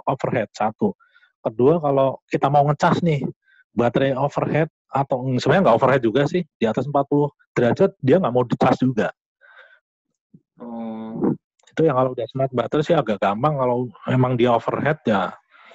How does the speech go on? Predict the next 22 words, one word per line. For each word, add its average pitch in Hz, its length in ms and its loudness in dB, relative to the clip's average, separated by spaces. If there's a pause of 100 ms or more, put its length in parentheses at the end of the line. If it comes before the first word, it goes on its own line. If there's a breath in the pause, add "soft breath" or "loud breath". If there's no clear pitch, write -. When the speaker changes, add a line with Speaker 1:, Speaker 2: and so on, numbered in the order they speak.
(300 soft breath)
Speaker 1:
dinyalain 104 480 0
nggak 95 160 -2
bisa, 131 320 0
biasanya 107 320 -4
gitu 113 160 0
aja. - 400 -4
Tapi - 240 -4
kalau 143 160 4
di 123 160 2
atas, 123 560 -2 (240 loud breath)
lagi 120 320 -2
terbang 135 320 0
ke 143 80 -2
overhead, 127 560 -2 (480 loud breath)
di 117 160 2
Speaker 2:
Baterai. 135 80 4
Speaker 1:
indikator 131 480 2
biasanya 135 400 0
ada. - 160 -4 (1040)
Iya, 120 320 2
ada 107 160 -2
tulisannya 113 320 -2